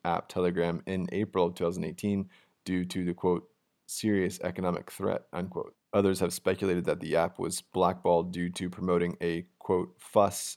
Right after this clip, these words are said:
in the political atmosphere," unquote. The B B C reported that Telegram was widely used in May during the May the twelfth protest against the U S sanctions on Iran.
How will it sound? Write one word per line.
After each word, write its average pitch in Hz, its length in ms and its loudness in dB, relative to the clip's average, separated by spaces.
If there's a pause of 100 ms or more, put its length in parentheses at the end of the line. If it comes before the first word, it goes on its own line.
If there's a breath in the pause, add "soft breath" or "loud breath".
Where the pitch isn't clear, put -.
in 95 140 -4
the 90 80 -2
political 90 400 -2
atmosphere," - 720 -4
unquote. - 420 -8 (220)
The 95 120 -4
B 95 140 0
B 104 100 0
C 98 220 -2
reported 92 400 0
that 87 160 0
Telegram 87 420 2
was 85 220 -4
widely 95 300 2
used 87 260 -2
in 87 160 0
May 95 320 2 (380 soft breath)
during 92 180 2
the 85 60 0
May 90 220 2
the 87 100 -6
twelfth - 340 -2
protest - 500 0
against 87 280 -6
the 85 60 -4
U 87 180 2
S 82 100 0
sanctions 87 500 -4
on 95 220 2
Iran. - 320 -6